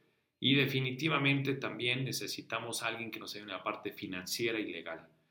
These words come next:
En ese sentido, en esa área, hay el tema fiscal, como ya comentaste, contador, el tema legal que tú dices, licenciado Eric, y que alrededor de esto, hacer más rentable lo que ya sé hacer,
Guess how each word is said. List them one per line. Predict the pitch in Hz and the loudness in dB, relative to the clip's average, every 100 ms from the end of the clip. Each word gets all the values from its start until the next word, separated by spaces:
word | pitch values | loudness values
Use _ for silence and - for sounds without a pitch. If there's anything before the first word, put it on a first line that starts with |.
| _ _ _ | _ _ _
En | - 104 | -6 -2
ese | 123 123 123 | 0 2 2
sentido, | 113 104 - 143 147 147 135 | 0 -2 -2 -2 4 4 4
en | 117 | 0
esa | 110 110 120 | 0 2 4
área, | 135 131 123 | 4 2 2
hay | 113 110 107 - - _ _ - | 2 0 -2 -4 -20 _ _ -2
el | 123 | 2
tema | 135 143 | 4 4
fiscal, | 135 - - 135 | 2 0 2 2
como | 135 117 | 2 -4
ya | 120 | -4
comentaste, | 120 107 101 127 - 120 | -2 -2 0 0 0 -4
contador, | 120 110 117 117 135 139 - - | -4 -2 0 2 0 -4 -10 -4
el | 104 - | -4 0
tema | 117 117 | -2 0
legal | 107 95 104 113 113 | -2 0 0 -2 -4
que | 104 | -8
tú | 117 117 | -4 0
dices, | 120 - 113 110 - - | 0 0 -2 -2 -6 -8
licenciado | 107 107 - 120 117 | -10 -8 -4 0 2
Eric, | 123 123 - - _ _ _ | 2 -2 -10 -20 _ _ _
y | 110 107 | 0 0
que | 107 107 104 | 2 2 4
alrededor | 98 104 110 127 139 | 2 2 4 4 4
de | 131 | 4
esto, | 131 - 160 160 - - | 2 2 2 2 -2 -10
hacer | - 95 117 113 | -8 -2 0 2
más | 123 139 143 | 4 6 6
rentable | 123 110 123 123 | 2 2 0 2
lo | 110 | 0
que | - 98 | 0 -2
ya | 113 | -2
sé | 110 110 | 0 -4
hacer, | 98 127 175 - | -2 2 2 0